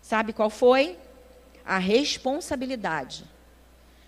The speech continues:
de conduzir aquele filho ao real propósito a que ele estava designado.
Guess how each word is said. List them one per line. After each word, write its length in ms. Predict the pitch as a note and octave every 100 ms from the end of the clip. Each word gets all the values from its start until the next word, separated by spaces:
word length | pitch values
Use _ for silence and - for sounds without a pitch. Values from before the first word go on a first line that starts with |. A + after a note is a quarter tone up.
| -
de 160 | D#3+
conduzir 1000 | G#3+ - C4+ D#4 F#4 D#4 D4+ F#3+ G#3 G#3 A3 - - - - - -
aquele 880 | A3 G#3+ A3 - - E4 F4+ F#4+ F#4+
filho 680 | - - A#3 A#3 A3 B3+ C#4+ - - - -
ao 160 | G#3 A3
real 560 | B3+ A3 G3+ A3 C#4
propósito 760 | C#4+ - D#4 - A3+ A3 A3+ -
a 40 | G#3+
que 160 | -
ele 140 | A3+ A3+
estava 440 | - - G3 G3+
designado. 840 | G3 F#3 F#3 F3+ F3+ C#3+ D3 -